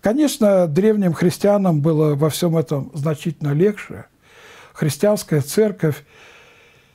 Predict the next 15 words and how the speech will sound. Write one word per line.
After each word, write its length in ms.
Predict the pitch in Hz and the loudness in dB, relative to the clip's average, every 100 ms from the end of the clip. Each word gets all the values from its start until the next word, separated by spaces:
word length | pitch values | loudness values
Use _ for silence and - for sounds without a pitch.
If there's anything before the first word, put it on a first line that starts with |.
| _ - | _ -4
четыре, 760 | - 185 226 247 208 135 117 - _ _ _ | -2 0 2 4 4 0 -2 -12 _ _ _
пять, 480 | - 220 202 139 - - | 0 2 2 -2 -14 -18
шесть 500 | - 208 214 175 - | -4 2 2 0 -2
первых 420 | 185 180 156 143 | 0 0 0 -4
столетий, 560 | - 156 165 226 214 151 | -4 0 2 2 0 -2
она 160 | 160 | 0
вообще 260 | 208 - 202 | 0 0 -2
существовала 580 | - 156 - 147 165 156 | -2 -8 -4 0 2 0
без 220 | 123 139 | -2 -6
всяких 360 | - 156 151 135 | -4 -6 -6 -8
храмов. 520 | - 139 135 113 - - _ _ _ _ - | -4 -2 -2 -4 -10 -20 _ _ _ _ -12
Никаких 420 | 147 139 135 190 | -8 -6 -4 -4
храмов 460 | - 151 139 131 - | -4 -4 -4 -6 -8
не 160 | 131 131 | -6 -6
было. 340 | 120 107 135 | -8 -16 -20